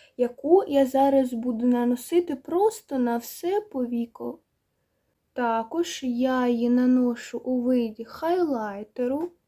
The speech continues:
наношу на різні частини обличчя, над скулою, на спиночку носа, під бровки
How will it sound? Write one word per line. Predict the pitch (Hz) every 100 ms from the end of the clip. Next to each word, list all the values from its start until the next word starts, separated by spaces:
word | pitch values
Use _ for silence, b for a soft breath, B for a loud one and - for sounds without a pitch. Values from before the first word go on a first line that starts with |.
| _ _ _ _ _ 254
наношу | 254 269 277 269 269 262
на | 262 277
різні | 277 269 262
частини | - 247 233 - 254 240 233 226
обличчя, | 240 226 240 294 494 - - 415 427 _ _ _ _ _ _ -
над | 277 269 262
скулою, | - - 262 247 240 254 277 330 403 _ _ _ _ -
на | 269
спиночку | 262 - 320 320 311 285 - - 277
носа, | 277 277 285 370 - - 370 415 _ _ _ _ -
під | 302 262
бровки | 226 254 277 403 453 - 381 403